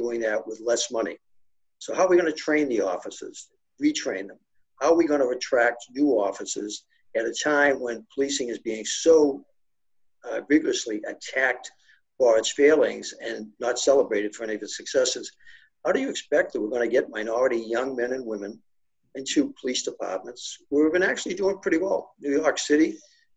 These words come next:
Los Angeles, Chicago, uh, almost a reflection of their population concentrations. So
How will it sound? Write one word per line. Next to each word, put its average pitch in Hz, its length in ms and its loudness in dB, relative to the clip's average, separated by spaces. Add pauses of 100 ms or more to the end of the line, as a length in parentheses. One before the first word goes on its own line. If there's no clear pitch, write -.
Los 117 300 -2
Angeles, 151 580 0 (160)
Chicago, 143 720 0 (400)
uh, 120 140 -4
almost 147 420 0
a 139 140 2
reflection 143 720 -2
of 131 160 -4
their 117 160 0 (120)
population 110 600 -4
concentrations. - 1040 -4 (380)
So 120 440 2